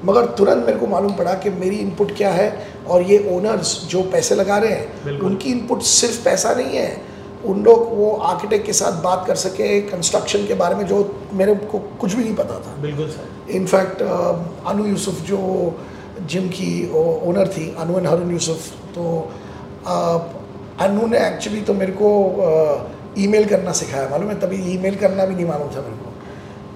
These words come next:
Speaker 1: तो क्या आएगा मैनेज करता। अ, और, अ, बस एक था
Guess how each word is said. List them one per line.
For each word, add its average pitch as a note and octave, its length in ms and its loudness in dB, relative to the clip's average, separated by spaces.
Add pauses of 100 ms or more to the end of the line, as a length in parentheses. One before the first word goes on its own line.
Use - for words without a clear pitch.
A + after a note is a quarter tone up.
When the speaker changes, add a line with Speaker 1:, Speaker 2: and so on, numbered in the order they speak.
Speaker 1:
तो F3+ 60 -6 (180)
क्या E3+ 140 0
आएगा F#3+ 280 2
मैनेज F3 340 -4
करता। E3 280 -4
अ, D#3 120 -6 (1120)
और, F3 220 -2
अ, E3+ 520 -4
बस F#3+ 260 2
एक G#3 220 6
था - 340 -4